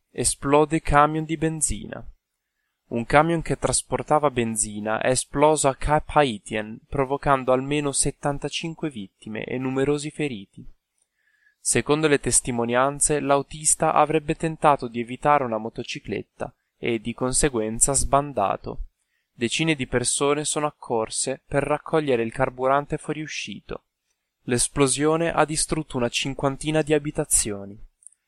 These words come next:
Il disastro si è verificato in un periodo non facile per Haiti, che sta affrontando una grave carenza di carburante e il conseguente aumento dei prezzi.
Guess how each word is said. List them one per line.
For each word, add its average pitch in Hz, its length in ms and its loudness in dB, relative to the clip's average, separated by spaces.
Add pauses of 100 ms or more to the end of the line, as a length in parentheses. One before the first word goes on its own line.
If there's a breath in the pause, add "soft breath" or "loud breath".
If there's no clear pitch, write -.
(300)
Il 117 120 -2
disastro 139 640 4
si - 160 2
è 160 40 0
verificato 160 680 -2
in 117 60 -2
un 117 100 -4
periodo 139 420 0
non 143 240 0
facile 120 500 0
per 107 280 -6
Haiti, 110 520 -12
che 127 160 -6
sta 139 280 4
affrontando 143 640 -2
una 110 160 -2
grave 147 380 0
carenza 131 480 0
di 110 100 -4
carburante 120 880 -4 (260)
e 113 140 0
il 107 80 0
conseguente 135 720 2
aumento 127 400 0
dei 131 160 -6
prezzi. - 580 -2